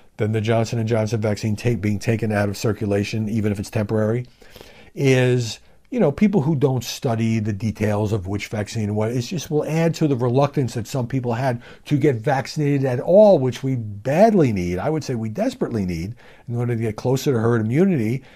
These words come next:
and to beat back this virus largely once and for all. If people, if, you know, one person says to a neighbor or friend, "Oh, I heard you can get blood clots from taking these vaccines," and therefore that casts a shadow, obviously unfairly, on both the Pfizer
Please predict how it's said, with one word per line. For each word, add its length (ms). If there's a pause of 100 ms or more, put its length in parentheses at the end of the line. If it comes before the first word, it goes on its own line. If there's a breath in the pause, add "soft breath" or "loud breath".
(140 loud breath)
and 320
to 140
beat 340
back 240
this 160
virus 640 (320 soft breath)
largely 680 (240 soft breath)
once 300
and 120
for 200
all. 360 (180 soft breath)
If 80
people, 340
if, 220
you 80
know, 140
one 520
person 320
says 280
to 120
a 40
neighbor 320
or 40
friend, 220
"Oh, 140
I 160
heard 180
you 60
can 80
get 160
blood 220
clots 260
from 80
taking 240
these 160
vaccines," 580 (320 loud breath)
and 140
therefore 300
that 180
casts 320
a 40
shadow, 540
obviously 500
unfairly, 520
on 160
both 160
the 80
Pfizer 400